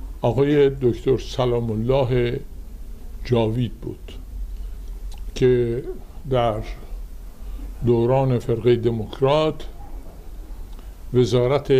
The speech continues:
کشور یا وزارت داخله حکومت دموکرات آذربایجان رو به عهده داشت و وقتی که به موجب قرار و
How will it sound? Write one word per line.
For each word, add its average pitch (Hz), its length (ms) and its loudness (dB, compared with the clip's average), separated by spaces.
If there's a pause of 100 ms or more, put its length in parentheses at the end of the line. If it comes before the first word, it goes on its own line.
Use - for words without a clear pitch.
(640)
کشور 135 560 2
یا 139 140 4
وزارت 123 520 0
داخله 117 840 2 (2000)
حکومت 127 540 0 (640)
دموکرات 123 640 2
آذربایجان 113 880 2
رو 123 120 4
به 117 140 0
عهده 101 340 -2
داشت - 540 -10 (1700)
و 120 320 4 (1000)
وقتی 151 300 0
که 120 360 2 (800)
به 127 80 4
موجب 127 580 4
قرار 123 540 2
و 123 260 2